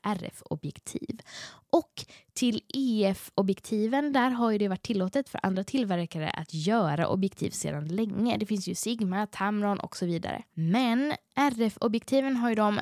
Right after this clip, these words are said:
velat dra in pengarna på. Och och därför har de ju hittills inte tillåtit att någon annan skapar objektiv för dem. Men som sagt, enligt rykten så är detta på gång. Dock verkar det vara som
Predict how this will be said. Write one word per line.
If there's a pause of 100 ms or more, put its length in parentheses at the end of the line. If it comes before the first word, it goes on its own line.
velat
dra
in
pengarna
på. (540)
Och (140)
och (140)
därför
har
de
ju
hittills
inte
tillåtit
att
någon
annan
skapar
objektiv (280)
för (140)
dem. (320)
Men
som
sagt,
enligt
rykten
så
är
detta (100)
på (120)
gång. (320)
Dock
verkar
det
vara
som